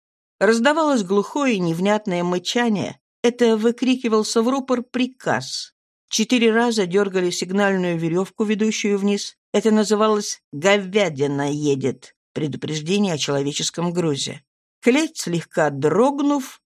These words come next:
бесшумно погружалась, падала как камень,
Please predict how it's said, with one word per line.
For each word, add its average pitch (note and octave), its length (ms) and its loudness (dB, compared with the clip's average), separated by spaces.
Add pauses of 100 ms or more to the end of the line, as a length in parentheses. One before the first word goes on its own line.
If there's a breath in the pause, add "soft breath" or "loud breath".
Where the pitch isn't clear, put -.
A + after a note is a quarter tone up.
бесшумно C4 720 0
погружалась, F#3 1040 -2 (120)
падала F#3+ 420 2
как C3+ 340 -10
камень, B3 520 4